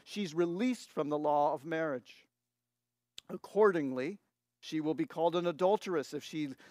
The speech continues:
lives with another man while her husband is alive. But if her husband dies, she's free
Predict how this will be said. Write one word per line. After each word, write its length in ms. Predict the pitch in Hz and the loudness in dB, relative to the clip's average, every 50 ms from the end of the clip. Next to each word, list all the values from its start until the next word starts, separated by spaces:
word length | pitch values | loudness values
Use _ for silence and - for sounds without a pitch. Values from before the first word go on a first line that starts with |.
| - | -8
lives 300 | - 147 170 175 156 139 | 0 2 2 2 2 0
with 160 | 156 170 151 | -2 -2 0
another 340 | 160 147 147 147 143 143 147 | 0 2 4 4 2 2 0
man 300 | 139 139 139 139 143 147 | 0 0 -2 -2 -2 -2
while 160 | 143 139 143 | 0 0 0
her 100 | 143 139 | -2 -2
husband 420 | - - - 131 120 117 131 139 143 | -4 -4 -6 -6 -6 -6 -8 -8 -8
is 120 | 143 135 | -6 -6
alive. 640 | 160 147 151 160 175 170 143 113 - - _ - _ _ _ _ _ _ _ _ _ _ - | -6 -6 -6 -6 -4 -6 -8 -8 -10 -16 _ -20 _ _ _ _ _ _ _ _ _ _ 0
But 120 | - 185 | 2 6
if 100 | 190 214 | 6 6
her 120 | 220 285 269 | 4 4 -4
husband 460 | - - 247 240 196 214 254 240 208 | -2 -2 -4 -4 0 0 0 0 4
dies, 460 | 170 156 143 135 135 139 143 139 - - | 4 6 6 6 6 4 0 -4 -10 -18
she's 340 | 165 - - 202 185 - - | -16 -12 -10 -10 -10 -10 -12
free 580 | - - - 247 240 208 160 143 139 139 143 | -14 -12 -10 -6 -4 -2 -2 -2 -2 -4 -6